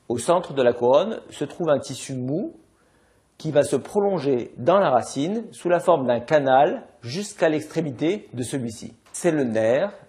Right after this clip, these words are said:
c'est lui qui va transmettre l'information de ce qu'il se passe dans la bouche jusqu'au cortex cérébral. Il va par, par, par exemple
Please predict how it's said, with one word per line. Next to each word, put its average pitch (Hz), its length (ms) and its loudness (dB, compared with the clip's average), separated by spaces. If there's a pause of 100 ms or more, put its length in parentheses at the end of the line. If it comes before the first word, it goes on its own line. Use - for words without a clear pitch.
c'est - 240 -6
lui 156 280 -8
qui - 120 -12
va 131 100 0
transmettre 147 760 -4
l'information 139 920 -2 (960)
de 123 160 -4
ce 131 140 -4
qu'il 165 160 -8
se 170 100 -4
passe 135 260 2
dans 151 100 2
la 135 120 2
bouche 120 400 -8
jusqu'au 147 320 -10
cortex 165 640 -4
cérébral. 107 800 -4 (560)
Il 143 120 -2
va 160 140 6
par, 151 340 0
par, 143 200 -8
par 151 100 -2
exemple 127 800 0